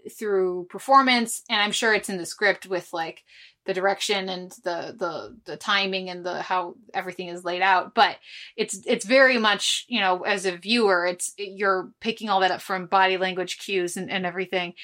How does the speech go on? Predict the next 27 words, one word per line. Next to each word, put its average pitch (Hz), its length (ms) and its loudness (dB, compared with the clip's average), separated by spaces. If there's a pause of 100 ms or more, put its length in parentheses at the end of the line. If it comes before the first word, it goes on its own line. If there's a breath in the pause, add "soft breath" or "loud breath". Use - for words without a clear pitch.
(360 loud breath)
Um, 190 420 2
it's 202 220 -2
really, 185 640 0 (100)
they 226 140 0
don't, 214 300 2 (880)
they're, 202 300 0
they're 202 180 -2
not 190 160 0
gonna 190 140 -4
hold 190 180 2
your 175 80 -6
hand 220 300 2
with 175 160 -4
it, 165 160 -4
which 185 180 -6
I 175 140 4
also 175 340 -2
very 175 240 -4
much 170 180 -12
appreciate. 175 680 -8 (340 loud breath)
It's 277 120 4
also, 381 320 6
th-, - 180 -12
you 247 160 2
know, 220 80 4
through 240 340 -2
the, 190 280 0